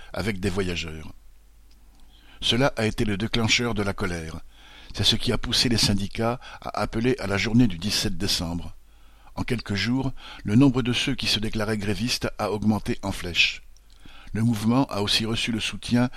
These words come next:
de nombreux régulateurs qui, avec le manque croissant de conducteurs,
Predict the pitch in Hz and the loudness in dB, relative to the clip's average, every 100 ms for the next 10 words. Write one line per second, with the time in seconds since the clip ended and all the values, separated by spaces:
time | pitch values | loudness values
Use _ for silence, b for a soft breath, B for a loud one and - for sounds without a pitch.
0 | B - 92 123 123 135 117 107 104 98 | B 0 6 8 8 4 -2 0 0 -2
1 | - 110 113 110 - 123 131 B B - | -2 -2 -2 -6 -8 -6 -6 B B -6
2 | 92 107 113 110 123 - 95 - 120 - | -4 -2 4 6 6 2 -4 -2 0 2
3 | 127 104 113 95 - 104 107 104 | 2 2 0 -4 -6 -4 -2 -4